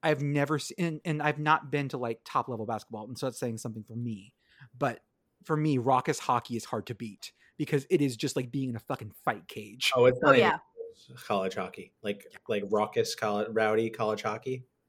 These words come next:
Speaker 2: There's nothing better.
Speaker 3: I
Speaker 2: Other than
Speaker 3: grew
Speaker 2: European soccer or South American soccer.
Speaker 3: Like,
Speaker 1: Yeah.
Speaker 3: the Pengu-, Penguins games were expensive when I was a kid. So
Speaker 1: Mm-hmm.
Speaker 3: for, for the most part, we would go and we would,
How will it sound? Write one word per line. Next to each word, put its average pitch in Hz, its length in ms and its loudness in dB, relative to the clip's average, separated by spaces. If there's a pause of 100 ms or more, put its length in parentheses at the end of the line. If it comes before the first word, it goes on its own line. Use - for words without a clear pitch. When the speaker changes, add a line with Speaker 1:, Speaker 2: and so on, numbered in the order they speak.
(520)
Speaker 2:
There's 107 180 -2
nothing 101 300 -4
better. 87 320 -8 (640)
Speaker 3:
I 240 120 8
Speaker 2:
Other - 60 6
than 247 80 4
Speaker 3:
grew - 260 2 (280)
Speaker 2:
European 95 360 -2
soccer - 420 -14 (180)
or 110 240 4
South 95 220 0
American - 260 -12
soccer. - 360 -16 (240)
Speaker 3:
Like, 208 220 -8
Speaker 1:
Yeah. - 80 -6
Speaker 3:
the 269 80 4
Pengu-, 311 420 -2
Penguins 403 340 2
games 254 220 0
were 220 140 2
expensive 180 680 -6
when 269 120 -4
I 262 80 -4
was 262 120 -8
a 277 60 -10
kid. 277 240 -8 (120)
So - 460 -2 (160)
Speaker 1:
Mm-hmm. 202 220 -8
Speaker 3:
for, 196 80 -16
for 254 80 2
the 240 60 2
most 240 280 0
part, 185 260 -2
we 196 100 -8
would 180 200 -8
go 190 220 0
and 180 160 -8
we 190 80 -8
would, 196 140 -8